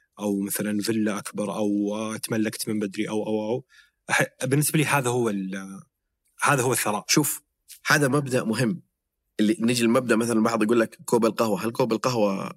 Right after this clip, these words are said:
Speaker 2: سبب فقر؟ أنا أقول: "كوب القهوة من أهم ركائز بناء الثروات". تخيل،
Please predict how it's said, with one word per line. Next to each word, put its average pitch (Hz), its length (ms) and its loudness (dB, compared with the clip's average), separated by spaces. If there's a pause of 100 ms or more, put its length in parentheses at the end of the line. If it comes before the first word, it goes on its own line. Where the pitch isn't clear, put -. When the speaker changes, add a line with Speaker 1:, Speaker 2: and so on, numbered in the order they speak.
Speaker 2:
سبب 107 260 0
فقر؟ 170 360 -2 (420)
أنا 123 120 4
أقول: 139 180 2 (280)
"كوب 156 240 4
القهوة 127 640 0 (320)
من 110 220 0
أهم 139 220 2
ركائز 117 380 0
بناء 104 220 2
الثروات". 92 460 -2 (420)
تخيل، 90 380 -4